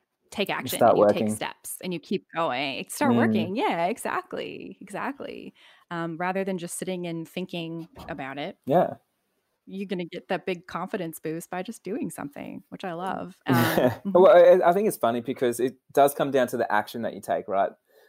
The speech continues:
Speaker 2: Like, a lot of us, like, we
Speaker 1: Yeah.
Speaker 2: always say, like, um, we manifest things, and it is really good to really think about the things that you want, the people that you want to associate with, the, um, you know, the lifestyle that you want, all that stuff. But then it comes down to the action that you take.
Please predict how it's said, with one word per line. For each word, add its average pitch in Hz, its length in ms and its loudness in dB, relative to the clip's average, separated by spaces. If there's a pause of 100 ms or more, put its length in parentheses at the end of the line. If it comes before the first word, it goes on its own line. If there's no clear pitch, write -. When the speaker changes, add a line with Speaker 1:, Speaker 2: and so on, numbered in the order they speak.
Speaker 2:
Like, 135 180 4
a 151 60 8
lot 151 160 6
of 165 80 4
us, 165 200 4
like, 135 200 0
we 160 100 4
Speaker 1:
Yeah. 165 60 4
Speaker 2:
always 143 180 4
say, 127 160 0
like, 113 260 0
um, 110 380 -6 (120)
we 127 120 -4
manifest 139 540 -2
things, 101 420 -8 (440)
and 123 280 0
it 139 80 0
is 143 200 2
really 147 180 2
good 127 260 2
to 117 120 -8
really 123 380 2
think 127 220 -4
about 120 240 0
the - 60 -12
things 135 300 -2
that 156 120 6
you 151 100 2
want, 131 240 2
the 123 80 -12
people 135 360 0
that 139 100 4
you 143 80 -2
want 147 160 2
to 139 80 0
associate 127 520 0
with, 123 360 -2
the, 117 260 2 (440)
um, 113 440 -2 (340)
you 143 60 -2
know, 113 140 6
the 117 100 4
lifestyle 131 520 8
that 123 100 6
you 120 60 2
want, 123 140 4
all 131 160 6
that 127 140 4
stuff. - 380 -2
But 127 100 0
then 143 380 4
it 131 80 -8
comes 139 220 2
down 139 160 2
to 131 80 -6
the 117 160 2
action 117 340 0
that 110 120 -4
you 107 80 -12
take. - 340 -2